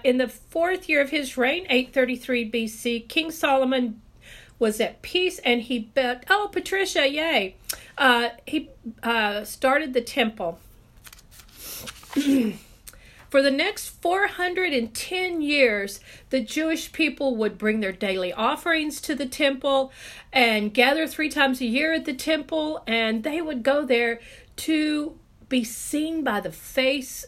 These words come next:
of God. Here, the divine presence was manifest. There were daily miracles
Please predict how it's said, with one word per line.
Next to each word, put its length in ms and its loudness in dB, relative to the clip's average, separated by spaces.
of 200 -2
God. 460 -4
Here, 520 0
the 120 4
divine 680 0
presence 720 0
was 200 -6
manifest. 1000 -2
There 120 4
were 120 4
daily 440 4
miracles 760 2